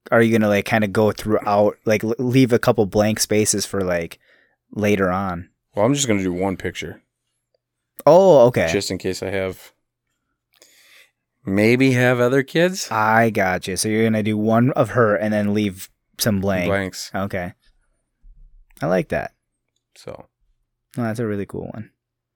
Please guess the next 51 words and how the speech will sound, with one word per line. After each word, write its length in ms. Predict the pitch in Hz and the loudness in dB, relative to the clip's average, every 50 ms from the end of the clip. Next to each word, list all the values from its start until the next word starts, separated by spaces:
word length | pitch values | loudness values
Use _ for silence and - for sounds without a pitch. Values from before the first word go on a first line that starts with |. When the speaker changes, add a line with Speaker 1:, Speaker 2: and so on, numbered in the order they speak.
| _ _ _ _ _ _ - | _ _ _ _ _ _ 0
Speaker 1:
I 140 | - 127 | 2 2
think 220 | 127 - 139 127 120 | 4 4 2 2 4
I, 160 | 127 123 135 | 4 4 4
if 240 | 147 156 139 131 170 | 4 4 2 4 4
I 80 | 180 | 4
were 140 | 202 214 180 | 4 4 2
to 80 | 147 127 | 2 2
do 160 | 113 120 120 | 2 2 2
some 280 | - - 123 117 113 107 | 2 2 2 0 -2 -2
sort 240 | - 127 120 113 | -2 0 0 2
of 120 | 110 107 101 | 0 0 -2
one, 220 | 104 104 104 104 | -2 -4 -4 -2
I 140 | - - - | 0 2 2
don't 160 | 160 170 160 | 2 2 2
have 280 | 147 135 143 143 139 135 | 2 2 2 2 2 2
one, 180 | 139 135 147 - | 0 0 2 2
like, 240 | 131 120 117 - - - - - - _ _ - | 2 2 0 -2 -8 -20 -20 -20 -20 _ _ 0
the 120 | 135 139 | 2 2
tattoo 380 | 131 - 196 220 202 - 175 151 | 4 4 4 4 4 2 2 4
that 160 | 135 123 117 | 4 6 6
I 100 | 113 113 | 6 6
have 220 | 117 117 110 101 | 4 4 2 2
now, 180 | 101 104 98 98 | 0 0 0 0
obviously, 420 | 95 92 98 92 98 - - 104 | 0 -2 -2 -4 -6 -6 -4 -4
I've 160 | 98 95 92 _ _ _ | -4 -4 -6 _ _ _
talked 240 | - 117 104 101 - | -2 0 0 0 0
about 180 | - 107 101 95 | -2 -4 -2 -2
it 60 | 92 | -4
before. 520 | - 92 - - 107 101 95 90 87 87 - - - - - _ _ _ _ - | -6 -6 -4 -2 -2 -2 -2 -2 -4 -6 -10 -16 -20 -20 -20 _ _ _ _ 0
I 80 | 107 117 | 2 2
have 140 | 113 104 | 2 2
the 80 | 92 101 | 2 0
squirt 440 | - - - - 127 123 123 120 - | 0 0 2 4 4 6 6 4 2
and 80 | 120 | -2
the 80 | 107 101 | -4 -4
cherry 280 | - - 113 104 98 90 | -2 -2 -2 0 -2 -2
pie 280 | - 104 98 101 95 | -2 -2 -2 -2 -2
filling. 420 | - - 92 90 87 87 87 90 - _ _ - - _ _ _ _ _ _ _ _ _ _ _ _ _ _ - | -2 -4 -6 -6 -8 -8 -12 -14 -16 _ _ -20 -20 _ _ _ _ _ _ _ _ _ _ _ _ _ _ 0
And 100 | 135 135 | 2 4
I, 280 | 139 135 131 139 143 - | 4 4 2 2 0 0
I, 220 | - 139 139 143 143 - - | -2 -4 -4 -4 -6 -6 -4
I 80 | - 135 | 0 4
always 240 | 160 185 208 202 156 | 6 6 6 6 6
wanted 260 | 143 147 151 151 139 117 | 4 6 6 4 4 4
to 40 | 113 | 2
get 200 | 110 123 113 - | 2 2 2 2
some 160 | - 123 117 | 2 0 2
sort 160 | - 123 113 | 2 0 0
of 80 | 107 92 | 0 0
nature 420 | 95 98 101 104 98 - - 117 | 0 0 2 0 0 -2 -4 -4
tattoo, 560 | 104 - 123 117 113 - - 123 127 127 139 | 0 2 2 2 2 2 0 0 0 0 -2